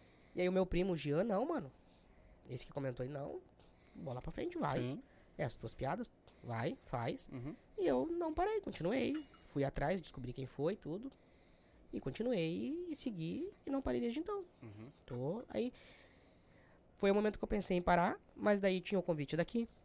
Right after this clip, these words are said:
Speaker 1: tinha show marcado, tinha não sei o quê. Aí eu, "Não, não vou parar, olha quantos shows eu tenho marcado e mais o podcast lá
Speaker 2: Sim.
Speaker 1: pra fazer, né?" Que era o primeiro podcast que eu ia vir. Eu falei, "Não, não vou parar."
Speaker 2: Foi em outros depois?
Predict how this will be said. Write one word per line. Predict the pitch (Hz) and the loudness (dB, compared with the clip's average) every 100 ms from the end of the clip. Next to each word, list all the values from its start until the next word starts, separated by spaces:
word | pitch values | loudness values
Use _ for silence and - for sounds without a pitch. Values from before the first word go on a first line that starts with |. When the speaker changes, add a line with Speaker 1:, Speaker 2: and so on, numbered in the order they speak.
| - | -12
Speaker 1:
tinha | - 175 | 0 0
show | 147 160 | 2 2
marcado, | 160 165 196 196 180 | 2 2 -2 -4 -8
tinha | - 160 | -6 -4
não | 156 | -2
sei | 165 | -4
o | |
quê. | 180 214 - - | 0 -2 -4 -14
Aí | - 180 | -2 -2
eu, | 185 - - - | -2 -6 -18 -8
"Não, | 143 | -6
não | 131 | -4
vou | 190 | -4
parar, | - 127 | -4 -6
olha | 131 | -6
quantos | 165 180 - | -4 -6 -4
shows | 160 | -6
eu | |
tenho | 160 160 | -2 -4
marcado | 147 - 135 165 165 | -4 -2 -4 -2 -4
e | 170 165 156 - - - - - | -6 -6 -8 -14 -20 -20 -20 -8
mais | 139 143 | -2 -2
o | 156 | -2
podcast | - 131 - 131 - | -6 -8 -8 -8 -4
lá | |
Speaker 2:
Sim. | 127 | -4
Speaker 1:
pra | 127 | -2
fazer, | 139 127 123 | -4 -4 -6
né?" | |
Que | 117 | -4
era | 139 | -4
o | |
primeiro | - 135 139 | -2 -2 0
podcast | 139 - 135 - | -2 -2 -4 0
que | |
eu | 135 | -2
ia | |
vir. | 123 | -2
Eu | 127 | -4
falei, | 196 311 | -2 0
"Não, | 165 | 2
não | 156 | 0
vou | 196 185 | 0 0
parar." | 135 127 - | 0 -2 8
Speaker 2:
Foi | 240 262 | 10 10
em | |
outros | 196 - 156 | 6 0 -4
depois? | 139 403 - | -2 -2 -4